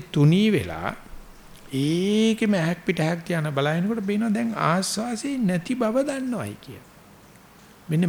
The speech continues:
මේක හරියට යෝගාවචරයට ආඩම්බරයෙන් වාර්තා කරන්න පුළුවන් නම් ඒ යෝගාවචරයට හොඳ පිනක් තියෙනවා. භව සම්පත්තියක් තියෙනවා. එයා රූපය ගෙවම් කරන හැටි දන්නවා.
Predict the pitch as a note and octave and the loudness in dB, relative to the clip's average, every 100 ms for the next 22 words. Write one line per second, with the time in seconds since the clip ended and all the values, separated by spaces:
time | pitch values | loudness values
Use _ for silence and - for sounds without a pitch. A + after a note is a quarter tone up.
0 | C#3 C3 D3+ G3 G3+ E3 B2 D3 D#3 D#3+ | 2 2 4 2 2 0 0 -2 -2 -2
1 | D#3 D3 D3 D3+ D3+ D3 D3 D3 D3 A#2+ | 0 0 2 2 0 0 -2 -2 -2 -2
2 | B2 C3 C#3 C#3 C3+ C3 A#2+ B2 - C3+ | 0 0 0 -2 -2 0 0 -2 -2 -2
3 | B2+ C3 B2+ A2 A2 C#3+ F#3+ D#3+ F2 - | -2 -2 -2 -4 0 2 2 0 -2 -8
4 | - - - - - - - F#3+ D3 C3+ | -12 -20 -20 -16 -16 -12 -4 2 2 2
5 | C#3 C3+ D3 D3 C#3+ A2+ A#2 C3+ D#3 E3 | 2 2 -2 -2 0 0 2 0 2 2
6 | F3 F#3 F#3 C#3 C3 A2+ - - G2+ C#2+ | 2 0 -2 -2 -2 -2 -6 -8 -6 -6
7 | D#2 - - - - - - - - - | -8 -10 -12 -20 -20 -16 -14 -14 -20 -20
8 | - - - - - - - A2 A2+ A#2+ | -20 -20 -20 -20 -18 -14 -2 0 2 2
9 | A#2+ A#2 B2 - G#2 F#2 C#3 A#2+ F2 E2 | 2 0 -4 -4 -6 -4 -2 -2 -2 -6
10 | - - - - - - E3+ E3+ B2+ B2+ | -10 -16 -20 -20 -14 -2 0 0 2 4
11 | F3 F#3 G#3 A3+ F#3 F3+ F#3 F3+ E3+ D#3+ | 4 4 2 2 2 2 2 2 2 2
12 | A3 G#3+ A2 F#2+ | 2 0 -2 -10